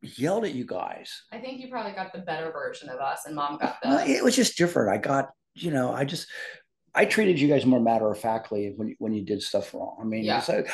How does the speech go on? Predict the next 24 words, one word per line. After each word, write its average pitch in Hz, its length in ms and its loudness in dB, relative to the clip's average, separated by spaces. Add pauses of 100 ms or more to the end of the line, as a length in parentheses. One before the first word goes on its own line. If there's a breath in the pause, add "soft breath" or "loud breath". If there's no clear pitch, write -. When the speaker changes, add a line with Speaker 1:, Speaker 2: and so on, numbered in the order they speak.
Speaker 1:
I - 40 4
said, - 140 0 (240 loud breath)
you 175 80 0
know, 143 100 8
it's - 120 2
like, 120 200 4 (540)
"This 143 260 4
is 113 80 0
what 110 140 4
we're 92 140 -2
doing." 82 340 -8 (200)
Speaker 2:
Yeah. - 180 -6 (460)
Speaker 1:
Um, 85 400 -10 (440 loud breath)
and 170 140 2 (100)
it's - 260 0
funny, 196 340 4
though, 131 80 8
I 113 40 10
was 117 100 4
thinking 165 160 0
about - 140 -6
that - 160 2
last 110 260 0
night. 113 320 -6